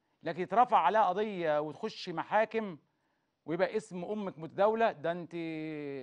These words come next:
أو أنتوا يا بنات يعني ربنا بقى يع-، هيتصرف معاكم.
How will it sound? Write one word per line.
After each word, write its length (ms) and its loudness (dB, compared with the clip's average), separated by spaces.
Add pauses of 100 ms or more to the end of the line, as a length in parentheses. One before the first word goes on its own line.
أو 180 2
أنتوا 220 -4
يا 40 0
بنات 460 -4
يعني 480 -12
ربنا 400 -4
بقى 180 2
يع-، 420 0
هيتصرف 500 -2
معاكم. 400 2